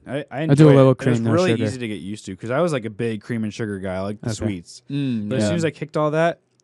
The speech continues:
Speaker 1: I just started drinking black coffee, and it was easy peasy.
Speaker 3: So when you do carnivore, does that include, like, dairy? Because that's technically from, like, a
Speaker 1: Yeah, so you can have
Speaker 3: cow.
Speaker 1: cheese. Like,
Speaker 3: Okay.
Speaker 1: certain cheeses don't have many carbs.
Speaker 3: Gotcha.
Speaker 1: And basically, you're cutting out all the carbs and sugar. So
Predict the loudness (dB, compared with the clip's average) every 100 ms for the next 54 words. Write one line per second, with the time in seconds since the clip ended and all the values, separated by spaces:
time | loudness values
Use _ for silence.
0 | -8 -6 -4 -4 -4 -4 -4 -4 -4 -4
1 | -4 -4 -8 -8 -10 -12 -10 -10 -10 -10
2 | -10 -14 -16 _ -4 0 0 0 0 -2
3 | -2 -2 0 0 -2 -2 -2 -4 -4 -2
4 | -2 -4 -6 -4 -4 -2 -4 -4 -8 -6
5 | -6 -6 -6 -6 -8 -10 -8 -10 -10 -8
6 | -8 -6 -8 -6 -8 -2 0 0 0 -2
7 | 0 -2 -2 -4 -2 -4 -8 -14 _ _
8 | -4 -2 -2 -6 -10 -10 -8 -6 -6 -6
9 | -6 -4 -6 -4 -6 -6 -6 -4 -6 -10
10 | -18 -20 _ _ _ _ _ -10 -10 -8
11 | -10 -8 -6 -8 -8 -8 -8 -6 -8 -8
12 | -8 -10 -10 -8 -6 -8 -10 -14 -14 -14
13 | -14 -12 -12 -12